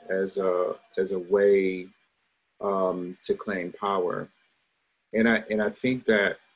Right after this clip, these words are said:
the problem with that is that they, it, the, the history books and the stories that we hear give us one narrative.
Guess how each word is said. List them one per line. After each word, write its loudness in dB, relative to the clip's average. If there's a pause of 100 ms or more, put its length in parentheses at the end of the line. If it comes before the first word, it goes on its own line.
(360)
the 2
problem 2
with -2
that 0
is -4
that 0
they, 2 (200)
it, -2 (280)
the, 2 (160)
the 4
history 0
books 0
and -4
the -2
stories 4
that 0
we -4
hear 2 (100)
give 0
us -4
one -4
narrative. -2